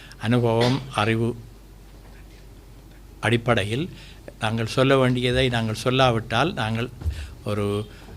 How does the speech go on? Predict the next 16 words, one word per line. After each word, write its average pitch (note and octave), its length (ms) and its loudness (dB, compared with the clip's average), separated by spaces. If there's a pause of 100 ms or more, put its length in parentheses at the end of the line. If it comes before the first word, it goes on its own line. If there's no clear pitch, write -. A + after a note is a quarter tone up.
(120)
ஆம், G2 380 -8 (340)
மக்கள் A2+ 280 0
துரோகியாகத்தான் B2 720 4
இருப்போம் G#2 340 -4 (220)
என்ற A2 260 -2 (600)
பாணியில G#2+ 440 2
தான், A#2+ 280 -2
இந்த - 200 -2 (140)
காரணத்துக்காகத்தான் G2+ 720 -4
நாங்கள் A2 280 -6
இன்றைக்கு G#2 400 -8 (440)
இந்த G#2 220 0
அறிக்கையை G#2+ 400 0
வெளியிடுகின்றோம். F#2 720 -2 (840)
ஆம், G2 680 -6 (1800)
பல, F#3 400 6